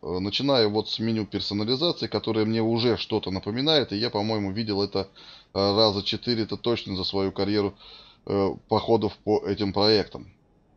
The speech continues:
Да и, в общем-то, ладно, старое меню не говорит о том, что это плохое меню персонализации. Ну, только единственное, что здесь выведено всё на ползунки. Персонажа нельзя крутить мышкой, там, зажимая правую или левую кнопку.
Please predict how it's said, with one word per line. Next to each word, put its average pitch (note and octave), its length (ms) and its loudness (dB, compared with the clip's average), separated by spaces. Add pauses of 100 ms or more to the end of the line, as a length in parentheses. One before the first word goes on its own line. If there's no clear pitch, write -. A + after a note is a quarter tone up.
(540)
Да G#2 200 -4
и, D3 80 0
в D#3+ 60 0
общем-то, D#3+ 360 -4
ладно, G2+ 460 0
старое D#3+ 460 2
меню C#3+ 320 -2
не B2+ 160 0
говорит B2+ 400 0
о A#2 40 0
том, B2+ 220 2
что - 180 -4
это A2+ 260 -2
плохое B2 460 0
меню G2 300 -2
персонализации. F#2 840 -4 (360)
Ну, E3 200 2
только D3+ 260 0
единственное, C3 460 0
что A#2+ 340 0
здесь G#2+ 400 -2
выведено A2 480 -2
всё A#2 240 0
на G#2 80 0
ползунки. G2+ 480 -6
Персонажа A#2 480 -2
нельзя A2+ 360 -2
крутить F#2+ 440 -6
мышкой, A2 500 -4 (360)
там, F#2 160 -2
зажимая G2+ 420 0
правую F#2+ 380 0
или G2 100 -4
левую G2 300 -2
кнопку. F#2+ 400 -6